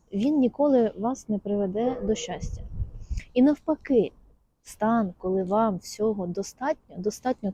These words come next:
того, що є зараз, на даний момент. Це не значить, що я нічого не роблю, е, не,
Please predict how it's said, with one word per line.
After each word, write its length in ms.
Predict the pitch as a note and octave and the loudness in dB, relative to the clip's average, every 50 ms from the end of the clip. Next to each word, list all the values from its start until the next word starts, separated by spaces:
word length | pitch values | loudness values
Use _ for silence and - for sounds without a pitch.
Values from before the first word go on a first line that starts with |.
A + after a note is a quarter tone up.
| - | -2
того, 260 | - C4 D4+ D4+ C4+ A#3 | -2 0 0 0 0 -2
що 200 | - - - G3+ | -2 0 0 0
є 260 | F#3+ G3 A3+ B3 A3 | 2 4 4 2 2
зараз, 420 | G3 G#3 G#3+ A3 G3+ F#3 - - | 2 0 -2 -2 -2 -6 -8 -8
на 80 | F#3 F#3+ | -6 -6
даний 340 | F#3+ G3+ G#3+ G#3+ G3+ G#3 G3+ | -4 -2 0 0 0 0 0
момент. 380 | G3+ G#3 G3+ F3+ - - - - - - - - - _ - | -2 -2 -4 -4 -6 -10 -14 -18 -18 -18 -20 -20 -12 _ 0
Це 80 | A#3+ | 2
не 80 | A#3+ A#3 | 2 2
значить, 280 | A#3 C#4 C#4 - A3+ - | 2 -2 -4 -4 -4 -4
що 140 | - G#3 | -2 0
я 80 | G#3+ G#3+ | 0 2
нічого 380 | A3+ A#3 - - A3+ G#3+ A3 G#3 | 2 0 0 -2 -2 0 0 0
не 100 | G#3 A#3 | -2 0
роблю, 340 | C4+ A#4 A#4 - - - - - _ - - - - - _ _ _ - - - - - | 0 0 0 0 -2 -2 -2 -4 _ -20 -20 -20 -20 -20 _ _ _ -20 -20 -20 -16 -10
е, 140 | - - G3 G3+ G3+ G3+ G3+ G3 G3 F#3+ F#3+ F#3+ G3 G#3+ - G#3 | -4 -2 0 2 2 2 2 0 0 0 0 -2 -2 -2 0 4
не, 760 | G#3+ A3 A3 A3+ A#3 A#3 A#3 A#3 A3+ A3+ A3 G#3+ G#3 G3 F#3+ | 6 8 8 8 8 6 6 4 4 4 4 2 0 -2 -4